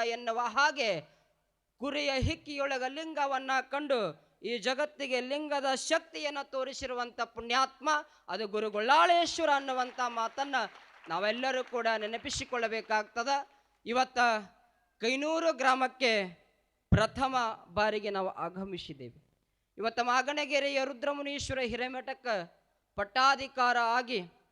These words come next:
ಪ್ರಥಮ ಊರು ಯತ್ನಾಳ, ಎರಡನೇ ಊರು ಕೈನೂರು ಗ್ರಾಮಕ್ಕೆ ಆಗಮಿಸಿದ್ದೇವೆ.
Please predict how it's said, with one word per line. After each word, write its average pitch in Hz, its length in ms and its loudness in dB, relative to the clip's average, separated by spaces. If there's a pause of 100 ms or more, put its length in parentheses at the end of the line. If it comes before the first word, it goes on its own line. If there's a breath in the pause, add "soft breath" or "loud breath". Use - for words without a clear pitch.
(400)
ಪ್ರಥಮ 247 520 0
ಊರು 262 260 -2
ಯತ್ನಾಳ, 240 500 -2 (720)
ಎರಡನೇ 240 640 0
ಊರು 269 300 -6
ಕೈನೂರು 247 480 -4
ಗ್ರಾಮಕ್ಕೆ 214 460 -4
ಆಗಮಿಸಿದ್ದೇವೆ. 196 960 -6